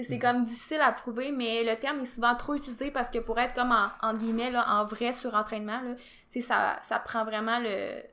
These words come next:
Speaker 1: sais, faut vraiment que tu dépasses un certain niveau, là, puis que malgré les semaines de deload, tu récupères juste pas, là, tu sais. Fait que, tu sais,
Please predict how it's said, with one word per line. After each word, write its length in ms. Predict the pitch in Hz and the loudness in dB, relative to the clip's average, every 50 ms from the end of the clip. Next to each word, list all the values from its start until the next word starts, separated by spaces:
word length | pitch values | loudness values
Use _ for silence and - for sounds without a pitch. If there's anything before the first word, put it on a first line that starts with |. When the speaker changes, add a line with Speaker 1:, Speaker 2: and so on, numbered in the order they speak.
| _ _ _ - | _ _ _ -4
Speaker 1:
sais, 80 | 240 | -2
faut 100 | 233 233 | 0 4
vraiment 220 | 208 220 226 240 254 | 4 6 6 6 6
que 80 | - | 4
tu 60 | 240 | 2
dépasses 360 | 214 226 220 - 247 240 240 240 | 4 4 6 10 10 10 10 8
un 80 | 226 | 0
certain 300 | 226 233 220 - 226 220 | 0 -2 -2 -2 0 -2
niveau, 360 | 226 214 214 208 240 240 233 | 0 0 0 0 0 0 2
là, 120 | 233 226 226 | 2 0 0
puis 120 | 226 - | 0 -2
que 120 | - 240 208 208 - - - - - _ - | -2 -2 -2 -2 -4 -10 -20 -20 -16 _ 0
malgré 640 | 240 240 240 240 247 226 233 240 233 269 269 269 269 | 4 6 6 6 6 4 2 -2 -2 -2 -2 -2 -2
les 140 | 240 226 214 | -2 -2 -2
semaines 280 | - - 247 240 240 | -2 -2 0 2 2
de 100 | 233 226 | 2 2
deload, 520 | 202 220 226 208 220 226 240 247 233 - - - | 2 0 0 2 2 2 2 2 -2 -4 -8 -10
tu 240 | - - - 247 247 | -8 -6 -2 0 2
récupères 540 | 240 240 226 226 - - 240 220 220 220 214 | 2 2 2 0 -2 0 2 4 4 4 2
juste 420 | 214 226 233 226 - - - - | -2 -4 -4 -6 -8 -12 -10 -2
pas, 240 | - 247 226 220 220 | 0 2 2 2 2
là, 160 | 214 196 196 | -2 -4 -6
tu 80 | 196 - | -8 -8
sais. 160 | - 208 233 | -8 -6 -2
Fait 160 | - 214 196 | 0 0 0
que, 80 | 196 - | 0 -2
tu 80 | 240 254 | -4 -4
sais, 20 | 247 | -4